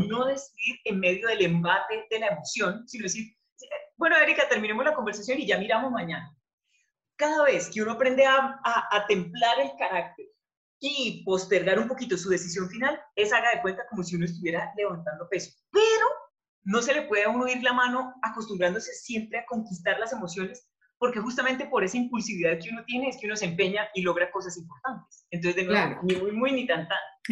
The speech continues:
Speaker 1: La pregunta es,
Speaker 2: <laughs> Exacto.
Speaker 1: ¿cuánto me conviene aquí?
Speaker 2: Ujú, ujú. Pero qué importante eso, ¿no? Y no darse látigo, porque yo a veces siento que...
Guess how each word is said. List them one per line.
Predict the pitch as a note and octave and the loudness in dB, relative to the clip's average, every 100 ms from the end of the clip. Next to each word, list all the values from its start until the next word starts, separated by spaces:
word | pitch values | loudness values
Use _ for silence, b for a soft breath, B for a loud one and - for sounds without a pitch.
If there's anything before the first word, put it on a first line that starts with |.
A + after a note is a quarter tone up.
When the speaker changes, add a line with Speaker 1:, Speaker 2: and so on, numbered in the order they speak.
| - | 2
Speaker 1:
La | |
pregunta | C#4 D#4+ D#4+ | 4 4 4
es, | - | 2
Speaker 2:
<laughs> | - | 4
Exacto. | B3 B3 - | 2 2 2
Speaker 1:
¿cuánto | G#3+ G#3 A#3+ | 2 2 2
me | A#3 | 0
conviene | G3 E3 E3+ - | 0 2 2 0
aquí? | C4 - _ _ _ _ _ _ _ _ | -4 -14 _ _ _ _ _ _ _ _
Speaker 2:
Ujú, | A3+ F#3+ G3 B3+ - _ | 0 0 -4 -6 -12 _
ujú. | F3+ D3+ F3+ A#3+ - B B B B B B B _ | -8 -6 -6 -8 -14 B B B B B B B _
Pero | - G3+ | 0 2
qué | G#3 | 4
importante | G#3 A#3 B3 B3 B3+ | 2 4 2 4 6
eso, | G#3+ - | 4 2
¿no? | F3 A#3+ B3+ | 0 0 4
Y | A3 | 4
no | A3 | 6
darse | A#3 B3 C#4+ | 4 4 2
látigo, | C4+ B3+ A3+ G#3 | 0 2 0 0
porque | F#3+ F#3+ | 0 2
yo | G3 | 4
a | |
veces | G#3+ A3+ B3 | 2 0 -4
siento | C#4 C4+ B3 A3+ | 2 2 2 0
que... | G3 F#3 F3+ E3+ | 2 2 2 0